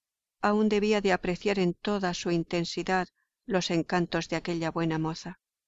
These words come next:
Vestía con exquisita elegancia, y por su edad y aspecto tenía representación de persona importante.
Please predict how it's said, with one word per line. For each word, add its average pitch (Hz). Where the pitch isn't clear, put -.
Vestía 240
con 180
exquisita 175
elegancia, 170
y 175
por 180
su -
edad 214
y 170
aspecto 180
tenía 240
representación 220
de 196
persona 175
importante. 170